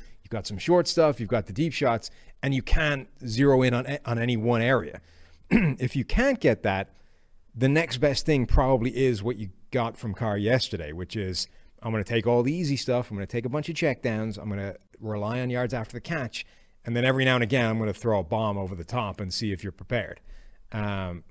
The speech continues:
so fundamentally, this is what we've been calling for, right? Carr is a technically good quarterback, but his deep shots appear more like a calculated,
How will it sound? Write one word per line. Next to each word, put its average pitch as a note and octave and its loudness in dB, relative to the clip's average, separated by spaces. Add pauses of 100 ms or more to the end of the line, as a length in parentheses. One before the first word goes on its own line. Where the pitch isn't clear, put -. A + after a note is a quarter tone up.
(220)
so C3 2 (420)
fundamentally, C#3+ -2 (320)
this B2+ -2
is A#2 -6
what C3 0
we've A#2 -6
been A#2 -2
calling G3 -4
for, - -18
right? A2 -6 (140)
Carr C3 -2
is B2 -2
a A2+ -2
technically C3 -6
good A#2 2
quarterback, G2+ 0 (380)
but G#2+ -4
his A2 0
deep A#2 -2
shots A2 -2
appear A2 -4
more A2 0
like G#2+ -2
a G2+ -4
calculated, G#2+ -2